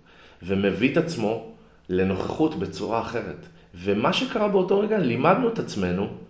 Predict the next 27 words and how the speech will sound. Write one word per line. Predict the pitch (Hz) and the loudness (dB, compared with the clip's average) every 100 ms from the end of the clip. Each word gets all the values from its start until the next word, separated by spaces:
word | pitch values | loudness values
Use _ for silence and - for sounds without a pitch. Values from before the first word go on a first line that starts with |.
| - - | -20 -18
דרך | 92 147 240 - | 4 6 6 2
חדשה. | 196 180 180 - - - - - - - - | 0 -2 -2 -6 -10 -20 -20 -20 -20 -20 -10
שאם | - 113 - 196 202 | -2 0 2 4 6
נעשה | 180 - | 4 4
אותה | 170 165 | 4 4
שוב | 160 - 165 82 90 | 0 2 2 2 -2
ושוב | 113 - 147 | -2 2 2
ושוב, | 113 110 147 110 90 87 87 | 0 0 4 4 2 -6 -8
בכל | 95 - 170 | -2 4 6
מיני | 175 170 151 | 6 2 2
סיטואציות, | 139 - 104 104 - 85 | 0 2 2 2 -2 -2
עם | 90 92 | -2 2
כל | 135 165 | 4 6
מיני | 180 170 | 6 4
אנשים, | 131 101 - 160 135 - - - - - | 2 0 0 0 -2 -6 -14 -18 -18 -6
נחזק | 107 - 104 92 123 123 | -4 -2 -2 2 2 0
את | - | -4
השביל | 98 113 120 | -2 -2 0
של | 110 | 0
הנוכחות | 98 92 - - 135 | 0 -2 -4 -4 -2
שלנו | - 104 98 | 0 0 0
בחיים, | 87 127 165 113 | -4 0 0 2
מה | 107 | 0
שיוביל | - 101 98 131 233 - - - - - - - - - | 4 4 4 4 4 2 -6 -16 -20 -20 -20 -20 -20 -6
לנוכחות | 95 95 90 92 113 110 | -2 0 -2 -2 -2 2
הורית, | 98 135 131 - - - - | 4 4 0 -6 -14 -20 -10
אבהות, | - - - 120 123 - | -6 -2 0 2 2 0